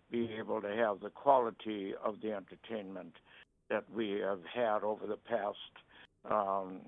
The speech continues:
half a dozen years, I would say, um, uh, because of that funding.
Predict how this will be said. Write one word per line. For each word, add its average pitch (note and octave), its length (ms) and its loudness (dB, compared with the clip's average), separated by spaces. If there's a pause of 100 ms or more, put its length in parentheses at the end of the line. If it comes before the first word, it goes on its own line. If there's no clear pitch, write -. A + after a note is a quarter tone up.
half A#2+ 220 4
a A2+ 40 -2
dozen G#2+ 420 2
years, A2 420 4
I G#2 80 2
would G2 220 -4 (120)
say, F#2 380 -2 (520)
um, F#2 480 2 (380)
uh, G2+ 160 2
because A2 600 4 (140)
of G2 200 0
that G#2 220 2 (120)
funding. - 540 -2